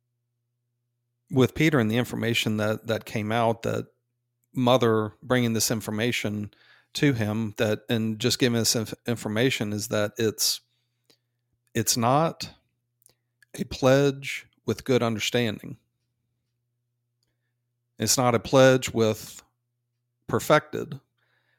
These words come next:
It's a pledge with good knowledge that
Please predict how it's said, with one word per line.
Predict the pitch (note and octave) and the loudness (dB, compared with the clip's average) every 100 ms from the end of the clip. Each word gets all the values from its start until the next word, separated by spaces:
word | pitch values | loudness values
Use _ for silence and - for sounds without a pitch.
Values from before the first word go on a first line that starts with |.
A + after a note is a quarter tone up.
| _ | _
It's | A#2+ - | -4 0
a | A2+ G2+ | 0 0
pledge | - C#3+ C#3 B2 | 0 4 4 2
with | A#2 A2 - | -2 -4 -2
good | B2+ A#2+ A2+ - | 2 2 2 -2
knowledge | A2+ C3+ A2 G#2 - | 0 2 2 0 -4
that | - G#2 G2 | -4 -4 -6